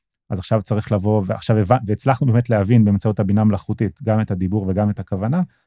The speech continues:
אז עכשיו יש את החלק של לבוא ולהגדיר מה אנחנו רוצים לעשות במקרה כזה. האם אנחנו רוצים לנסות לשכנע אותו, להמשיך לדבר, או האם אנחנו רוצים לקחת הודעה,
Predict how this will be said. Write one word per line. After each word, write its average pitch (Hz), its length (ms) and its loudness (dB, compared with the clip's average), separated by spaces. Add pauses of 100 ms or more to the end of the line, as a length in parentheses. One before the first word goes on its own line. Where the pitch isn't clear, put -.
(360)
אז 98 140 -2
עכשיו 110 220 2
יש 110 80 -2
את - 40 0
החלק 110 260 0
של 104 100 -2
לבוא 101 180 2
ולהגדיר 101 640 2 (760)
מה 107 160 4
אנחנו 113 240 2
רוצים 107 220 0
לעשות 101 220 -2
במקרה 101 280 0
כזה. 85 300 -6
האם 92 100 -2
אנחנו 104 180 -2
רוצים 104 220 -2
לנסות 101 580 0
לשכנע 104 480 0
אותו, 110 400 0
להמשיך 95 340 -4
לדבר, 107 340 2
או 110 200 2
האם 104 140 2
אנחנו 92 220 -4
רוצים 98 240 -4
לקחת 107 380 -6
הודעה, 117 400 2